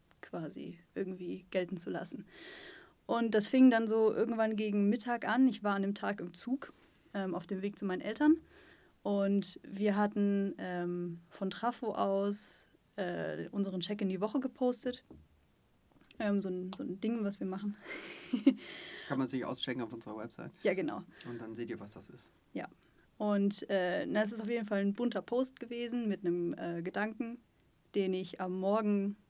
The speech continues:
Speaker 1: an diesem Dienstagmorgen gepostet hatte, weil der Montag Feiertag
Speaker 2: Mhm.
Speaker 1: hatte, Feiertag war. Und gegen Nachmittag, als ich immer noch im Zug saß,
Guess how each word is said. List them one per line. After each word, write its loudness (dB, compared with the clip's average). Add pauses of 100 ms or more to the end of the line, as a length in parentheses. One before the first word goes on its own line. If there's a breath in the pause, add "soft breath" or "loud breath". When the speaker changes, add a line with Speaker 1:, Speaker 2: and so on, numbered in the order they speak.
(160)
Speaker 1:
an -2
diesem -2
Dienstagmorgen 2
gepostet -4
hatte, -4
weil -4
der 0
Montag -4
Feiertag -4
Speaker 2:
Mhm. -14
Speaker 1:
hatte, -6 (420 loud breath)
Feiertag 0
war. -4 (680 loud breath)
Und 4 (880)
gegen 2
Nachmittag, 4
als -2
ich -8
immer 0
noch -4
im -2
Zug -6
saß, 0